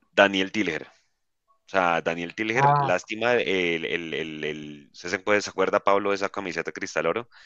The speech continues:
Speaker 1: Tilger era el goleador de Millonarios, lo que pasa es que tuvo un hecho desafortunado cogiéndole las,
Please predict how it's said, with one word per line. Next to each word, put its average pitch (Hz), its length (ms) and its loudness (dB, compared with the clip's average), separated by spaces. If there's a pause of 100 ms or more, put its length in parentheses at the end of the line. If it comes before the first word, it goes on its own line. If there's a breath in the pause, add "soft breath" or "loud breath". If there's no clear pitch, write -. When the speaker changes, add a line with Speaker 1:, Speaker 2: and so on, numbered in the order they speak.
(360)
Speaker 1:
Tilger 92 380 0
era 117 180 4
el 127 100 -2
goleador 107 540 2
de 95 120 -6
Millonarios, 107 520 -4
lo 110 80 -6
que 87 100 -10
pasa 76 200 -4
es - 80 -10
que 104 80 -6
tuvo 107 220 -8
un 110 100 -8
hecho 107 200 -4
desafortunado 90 640 -4
cogiéndole 90 640 -4
las, 85 480 -2